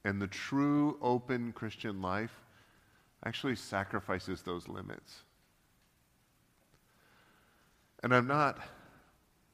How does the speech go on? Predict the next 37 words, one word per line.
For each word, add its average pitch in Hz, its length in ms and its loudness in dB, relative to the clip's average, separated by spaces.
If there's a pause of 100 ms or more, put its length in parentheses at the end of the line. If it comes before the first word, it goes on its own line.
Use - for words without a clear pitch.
(180)
like, 98 100 -6
if 107 120 -6
you're 139 240 0
a 107 40 -2
young 101 440 0
Christian 104 540 -4
or 101 60 0
you're 92 160 0
just 98 220 -6
considering 98 720 -4
Jesus, 104 480 -2
this 117 220 -8
might 117 180 0
be 98 140 0
a 92 40 2
little 90 240 0
too 87 220 -6
deep. 80 340 -6 (1700)
Because 104 280 0
I 104 60 0
think 139 280 -2 (180)
when 107 200 -2
we 107 80 2
start 127 400 0
following 107 480 0
Jesus 95 760 -4 (440)
and 98 80 -6
we 90 60 -8
start 110 260 -2
moving 104 360 0
in 98 120 -2
that 95 180 -2
direction, 101 640 -2 (1300)
it's 110 200 -6
that 117 280 -4
turning 151 540 -2
moment. 120 600 0